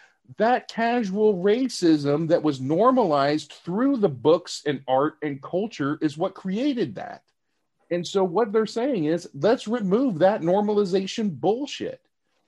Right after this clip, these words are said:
Let's make sure that folks today don't see that in Dumbo or Peter Pan and act like it's cool, 'cause it's not.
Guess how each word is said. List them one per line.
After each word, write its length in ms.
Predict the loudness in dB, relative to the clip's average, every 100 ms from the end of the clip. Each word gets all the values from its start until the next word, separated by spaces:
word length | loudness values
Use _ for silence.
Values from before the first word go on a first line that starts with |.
| _
Let's 220 | -2 -2 -2
make 240 | -4 -4
sure 480 | -8 -4 -2 -2 -2
that 240 | -4 -4
folks 260 | -2 -2 -2
today 400 | -2 0 0 0
don't 380 | -2 0 0 -6
see 400 | -10 -6 -4 -2
that 240 | 0 0
in 220 | 0 -2
Dumbo 440 | -4 -4 -2 0 0
or 160 | -2
Peter 360 | -4 -6 -4 -6
Pan 380 | -6 -8 -6 -6
and 120 | -6
act 280 | -6 -6 0
like 180 | 0 -2
it's 160 | -8
cool, 560 | -6 -4 -2 -2 -4 -10 _ _ _
'cause 180 | -4 -4
it's 220 | -6 -6
not. 460 | -4 -4 -6 -10